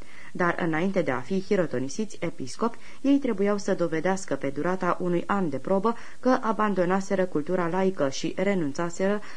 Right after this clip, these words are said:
la habitudinile lor intelectuale de dinainte. Nici însuși Papa Grigorie cel Mare, o persoană atât de cultivată, nu se declarase în favoarea culturii clasice. Nu o recomanda, în paranteză,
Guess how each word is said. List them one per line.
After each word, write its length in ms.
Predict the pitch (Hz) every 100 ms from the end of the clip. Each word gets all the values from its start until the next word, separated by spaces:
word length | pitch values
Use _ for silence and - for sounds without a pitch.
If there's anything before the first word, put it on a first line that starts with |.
| -
la 220 | 208 202
habitudinile 800 | 240 220 202 220 208 208 202 196 180
lor 200 | 196 -
intelectuale 840 | 202 208 156 135 - 170 175 196 202 - -
de 320 | 175 190 -
dinainte. 680 | 165 151 139 151 156 139 - - - - - -
Nici 280 | 175 165 -
însuși 380 | 190 185 165
Papa 320 | - 175 190 190
Grigorie 480 | 151 160 170 147
cel 200 | 127 151
Mare, 280 | 156 165 202
o 60 | 165
persoană 460 | 147 143 180 175
atât 320 | 165 170 202 196
de 180 | 175
cultivată, 640 | 180 185 165 160 196 214 226 - -
nu 120 | 262
se 140 | 277 262
declarase 640 | 202 196 147 160 180 196
în 80 | 170
favoarea 480 | 156 143 156 170 165
culturii 380 | 143 147 165
clasice. 580 | 165 180 185 - - 135 - - - -
Nu 180 | 185 196
o 60 |
recomanda, 720 | 175 160 143 151 190 185 123 -
în 120 | 170
paranteză, 580 | 165 147 135 151 175